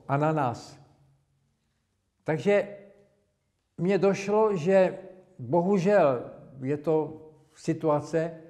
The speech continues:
eh, kdy jako tam pronikáme, ale naštěstí ten indián, některý, ne všichni, ale jak tam mají toho silného náčelníka, šamana,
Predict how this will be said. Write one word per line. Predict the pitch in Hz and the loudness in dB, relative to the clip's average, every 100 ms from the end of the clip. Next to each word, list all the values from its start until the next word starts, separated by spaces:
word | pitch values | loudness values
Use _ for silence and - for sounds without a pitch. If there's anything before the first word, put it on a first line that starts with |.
| - _ _ _ _ _ _ | -20 _ _ _ _ _ _
eh, | - 127 123 120 120 120 | -12 -6 -4 -4 -6 -8
kdy | 117 127 123 143 | -8 -6 -4 -2
jako | 135 135 147 | -2 -2 -2
tam | 143 135 | -2 -2
pronikáme, | 139 139 139 151 147 147 156 156 156 | -2 -2 -2 -2 0 0 0 -2 -4
ale | 147 139 131 127 - - _ _ _ _ _ _ _ _ _ _ _ _ _ - 131 _ _ | -4 -2 -2 -4 -8 -20 _ _ _ _ _ _ _ _ _ _ _ _ _ -20 -20 _ _
naštěstí | 156 156 - 196 - - 185 | -8 -8 -2 -2 -2 -6 -6
ten | 175 185 175 - - | 0 0 -2 -10 -10
indián, | 156 160 170 175 170 175 190 180 - _ _ - | -4 0 4 4 2 -2 -4 -8 -18 _ _ -4
některý, | 151 175 - 196 117 | -2 -2 -2 -2 -2
ne | 143 180 | -2 -4
všichni, | - 180 165 113 95 - _ _ _ | -4 -14 -12 -12 -14 -20 _ _ _
ale | 98 113 | -8 -6
jak | 120 | -6
tam | - 147 | -2 -2
mají | 143 147 | 0 -2
toho | 156 | -2
silného | 135 - 139 151 139 | -4 -4 -4 -4 -2
náčelníka, | 131 131 147 143 147 | -4 -6 -10 -6 -8
šamana, | 147 135 143 | -6 -8 -8